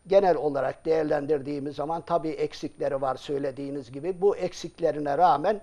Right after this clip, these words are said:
işte, e, takımı bozmaya, takım, e, olarak savunma yapması, takım olarak oyuna e-, etkili olması, fert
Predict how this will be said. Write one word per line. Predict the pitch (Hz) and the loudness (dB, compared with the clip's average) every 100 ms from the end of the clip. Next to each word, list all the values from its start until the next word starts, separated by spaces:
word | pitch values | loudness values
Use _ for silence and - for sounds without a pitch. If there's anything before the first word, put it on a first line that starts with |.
| - - - | -10 -20 -18
işte, | 170 - 190 156 - | -8 4 6 6 0
e, | 160 147 - | -4 -2 -2
takımı | 160 - 202 175 131 139 | -4 0 2 4 4 6
bozmaya, | 175 156 131 120 131 135 | 8 8 4 -6 -6 -6
takım, | 147 156 214 170 139 - | -6 -4 -2 -4 -6 -8
e, | 151 | -6
olarak | 131 160 147 139 131 | -4 0 0 0 -2
savunma | - 147 151 156 | -2 0 0 0
yapması, | 143 131 - 127 - 160 | -2 -2 -6 -12 -12 -6
takım | 160 - 196 | -4 -2 0
olarak | 165 151 143 139 - | 2 2 2 -2 -4
oyuna | 151 151 143 | -2 0 -2
e-, | 151 135 - | -2 -4 -4
etkili | 143 - 143 147 | -8 -6 -2 -2
olması, | 127 123 123 117 202 226 - - _ | -2 -6 -6 0 2 2 -2 -20 _
fert | - 226 | 4 6